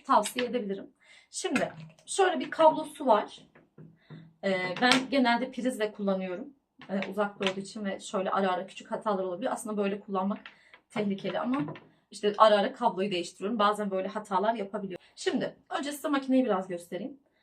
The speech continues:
Makineyi şöyle düz bir zeminde kullanmanız gerekiyor. Bir masada ya da yer gibi böyle düz bir zeminde kullanmanız gerekiyor. Gayet rahatlıkla kullanılıyor.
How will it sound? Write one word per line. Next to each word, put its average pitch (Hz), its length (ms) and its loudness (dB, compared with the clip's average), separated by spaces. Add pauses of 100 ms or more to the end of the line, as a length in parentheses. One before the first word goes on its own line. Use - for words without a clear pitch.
(180)
Makineyi 302 540 -2
şöyle 277 420 2
düz 277 200 -2
bir 277 40 -4
zeminde 262 420 4
kullanmanız 175 520 -2
gerekiyor. 247 460 -4
Bir 240 120 -4
masada 233 400 2
ya 196 180 0
da 202 80 2
yer 196 400 2
gibi 180 440 -10
böyle 185 320 -6
düz 202 200 -6
bir 190 60 -6
zeminde 170 400 -8
kullanmanız - 520 -10
gerekiyor. 202 480 -10 (320)
Gayet 262 340 4
rahatlıkla 254 680 -4
kullanılıyor. 220 580 -2